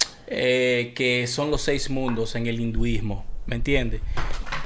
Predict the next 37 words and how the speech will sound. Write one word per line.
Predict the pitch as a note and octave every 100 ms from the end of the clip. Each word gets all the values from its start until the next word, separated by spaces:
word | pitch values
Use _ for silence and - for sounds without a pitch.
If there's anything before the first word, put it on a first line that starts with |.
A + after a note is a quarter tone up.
| -
Eh, | C3 C3 C3 D3
uno | F3 F#3
de |
los | E3+ D#3+
peores | D#3 D3+ D3
mundos | C#3+ C3 B2
es | A#2+
el | B2+
pa-, | A#2+ B2+
eh, | B2 B2
es | B2+
el | C#3+
mundo | C3+ C3+ C3
de |
los | B2 A#2+
humanos. | A2+ A2 G2+ F#2+ - - - - - - -
Está | -
el | B2+
mundo | B2+ C3 A#2+
de | G#2+
las | F2+ G2+
bestias, | D3+ D#3+ - C#3+ C#3 B2 - - - - - -
está | -
el | A#2+
mundo | A#2 A#2+ A#2 A#2
de, | A2 G#2+ G#2
de, | G#2 G#2
del | A2 G#2 G#2
infierno, | G2 - E3 F3 D#3 D#3 C#3+ - - - - -
está | - A#2+
el | A2+
mundo, | A2+ A2+ A2+ A2 G#2+ G2+ - - -
está, | G#2 - A2 G#2+
eh, | G#2+ G2+
el | G#2
del | G2
cielo, | F#2 - D3+ E3+ D#3+ D3 C#3